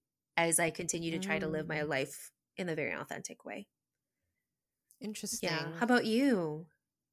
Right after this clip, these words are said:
Speaker 2: Um, that's funny that you were talking about, um, my crisis in nola, because actually when I went <laughs> on that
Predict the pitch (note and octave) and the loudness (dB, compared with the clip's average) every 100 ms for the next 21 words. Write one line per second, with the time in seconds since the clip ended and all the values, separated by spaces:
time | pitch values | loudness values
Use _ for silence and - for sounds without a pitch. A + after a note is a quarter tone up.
0 | _ _ _ _ _ _ - G#3 G#3+ G#3+ | _ _ _ _ _ _ -10 -6 -4 -4
1 | A3 G#3+ G#3 _ _ _ - - A#3 - | -4 -6 -10 _ _ _ -8 0 2 2
2 | - F3+ F#3+ F3 D3+ D#3+ D#3+ - D3 - | 0 0 2 0 0 -2 -4 -4 -6 -6
3 | D#3+ D#3 E3 D#3 D3+ D3+ C#3+ - - D#3 | -8 -8 -4 -2 0 2 0 -2 -6 -6
4 | D3+ C#3 C#3+ F3 - _ _ _ - F3 | -6 -8 -10 -14 -18 _ _ _ -6 0
5 | D3+ - D3 - D#3 - D#3+ D#3 D#3 D3+ | 2 4 4 4 0 -2 -2 0 0 0
6 | D3 C#3 E3 - _ D#3+ F#3+ F#3+ G#3+ E3 | 0 0 -2 -8 _ -12 -8 -6 2 4
7 | D#3+ D#3+ D#3+ - - _ _ _ _ _ | 4 2 0 -6 -10 _ _ _ _ _
8 | - - E3+ - - E3+ D3+ C#3+ C3 C3 | -6 0 0 2 0 0 -6 -6 -6 -6
9 | B2 - - E3 E3+ E3 D#3+ D#3 D3 C#3+ | -8 -10 -8 -4 0 2 2 4 2 2
10 | C3+ - - D#3 D#3 F3 F3 - D#3 D#3 | -2 -6 -12 -6 2 4 4 2 0 2
11 | A3+ D#3 B2+ | 4 6 4